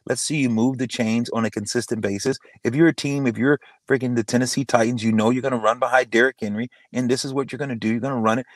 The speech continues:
but you're gonna play, you're gonna play complimentary football. You're gonna run the ball. You're gonna get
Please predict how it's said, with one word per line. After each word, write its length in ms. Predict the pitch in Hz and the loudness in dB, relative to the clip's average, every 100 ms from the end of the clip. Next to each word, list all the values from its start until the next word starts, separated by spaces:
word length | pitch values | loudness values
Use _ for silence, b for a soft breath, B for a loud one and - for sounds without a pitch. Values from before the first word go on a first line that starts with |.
| b | b
but 160 | - 123 | -8 -4
you're 80 | 127 | -2
gonna 140 | 131 | -2
play, 280 | 123 123 113 - 113 | 2 2 0 -4 -4
you're 80 | |
gonna 140 | 113 113 | -2 0
play 120 | 113 | -2
complimentary 600 | - 113 - 143 147 180 | -2 -4 -4 -4 0 2
football. 420 | 160 135 117 113 | 4 2 2 -2
You're 100 | 127 | 0
gonna 160 | 120 113 | 2 2
run 220 | 101 123 | 2 0
the 80 | 156 | 0
ball. 260 | 123 104 - B B - | -2 -2 -2 B B -2
You're 60 | |
gonna 140 | 120 113 | 0 4
get 160 | 127 | 2